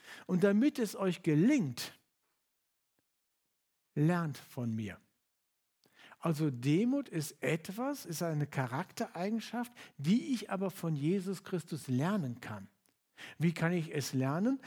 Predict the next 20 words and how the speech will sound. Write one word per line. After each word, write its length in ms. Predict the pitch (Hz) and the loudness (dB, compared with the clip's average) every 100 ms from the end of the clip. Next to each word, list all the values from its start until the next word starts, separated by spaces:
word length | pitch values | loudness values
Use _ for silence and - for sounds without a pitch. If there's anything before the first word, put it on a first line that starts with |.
| - - | -10 0
Indem 360 | 180 175 202 | 2 4 2
ich 140 | 185 175 | 2 2
mir 120 | 151 | 2
Jesus 500 | 131 202 240 262 - | 4 2 2 -4 -4
Christus 360 | 165 156 190 | -4 -2 -4
als 180 | - 190 | -4 -6
Vorbild 580 | - 254 247 147 123 - | -6 -2 0 0 -2 -2
nehme. 380 | 127 120 98 85 _ _ - - | 0 0 -4 -10 _ _ -18 -8
Indem 360 | - 165 208 220 | 0 4 6 4
ich 160 | 185 | 0
schaue, 340 | - 208 240 214 160 170 | 0 2 4 2 -2 2
wie 200 | 262 202 | 4 2
hat 320 | 220 254 - - | 0 -4 -4 -2
er 200 | 226 185 | 2 2
diese 500 | 151 254 285 269 214 | 4 4 4 2 -2
Demut 580 | 151 202 185 156 185 - | 2 4 4 2 -2 -2
in 220 | 175 147 | 0 2
seinem 440 | 147 220 277 269 | 2 0 0 -2
Alter 400 | 143 135 131 165 | 0 0 0 -2
praktiziert? 1080 | 165 - 180 - 202 196 - 311 160 110 | -4 -8 -8 -6 -6 -6 -2 0 0 -6